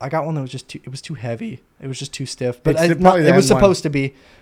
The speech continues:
Speaker 1: but it, it was very
Speaker 2: No,
Speaker 1: light.
Speaker 2: it's probably the Ultra Swim Bait Classic 'cause that's a stiff rod.
Speaker 1: No, I don't, I don't think it was that. I think it was
Speaker 2: Okay.
Speaker 1: the M one. It was
Speaker 2: Yeah.
Speaker 1: just, I bought the he-, like, the extra heavy or whatever, and I just, like, "Oh, it's too heavy." But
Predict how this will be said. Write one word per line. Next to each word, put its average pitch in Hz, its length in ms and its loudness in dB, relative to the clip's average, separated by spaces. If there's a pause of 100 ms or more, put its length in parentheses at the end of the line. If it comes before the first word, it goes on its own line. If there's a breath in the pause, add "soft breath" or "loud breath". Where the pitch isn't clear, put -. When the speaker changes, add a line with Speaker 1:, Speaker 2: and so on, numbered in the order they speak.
Speaker 1:
but 143 140 2
it, 139 240 0
it 143 100 0
was 143 140 0
very 196 220 2
Speaker 2:
No, 202 100 4
Speaker 1:
light. 233 100 8
Speaker 2:
it's - 80 2
probably 302 320 4
the 226 80 6
Ultra 214 240 4
Swim 185 200 -4
Bait 151 120 0
Classic 160 340 -2
'cause 120 140 -6
that's 151 340 -4
a 143 40 -12
stiff - 360 -6
rod. 170 120 0
Speaker 1:
No, 190 120 6
I 185 100 6
don't, 202 120 2
I 165 100 0
don't 180 240 0
think 156 140 -2
it 135 40 -2
was 127 120 -6
that. 113 160 -4
I 123 60 -2
think 175 160 -2
it - 20 2
was 147 140 0
Speaker 2:
Okay. - 80 -8
Speaker 1:
the 120 60 -8
M 120 120 -4
one. 113 260 -8
It 151 60 0
was 175 140 4
Speaker 2:
Yeah. 196 100 0
Speaker 1:
just, - 140 -8
I 156 140 2
bought 165 320 2
the 135 100 -2
he-, 120 240 -6
like, 131 160 -4
the - 120 -12
extra 127 340 -6
heavy 120 340 -4
or 120 100 -6
whatever, 120 300 -6
and 123 100 -8
I 127 100 -4
just, 117 160 -12
like, 123 140 -8
"Oh, 123 80 -6
it's 120 100 -10
too 127 140 -10
heavy." 120 240 -8
But 131 220 -4